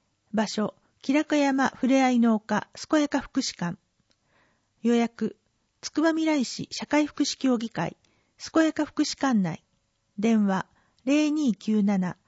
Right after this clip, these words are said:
五七の零二零五。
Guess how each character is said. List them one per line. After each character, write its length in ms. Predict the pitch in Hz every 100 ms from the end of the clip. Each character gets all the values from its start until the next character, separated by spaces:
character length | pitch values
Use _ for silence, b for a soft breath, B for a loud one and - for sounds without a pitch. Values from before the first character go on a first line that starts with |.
| _ _ _ _ -
五 260 | 285 311
七 300 | 311 294 196
の 200 | 185 180 - _
零 300 | 233 277 285
二 280 | 285 262 196
零 240 | 208 196
五。 300 | 180 208 -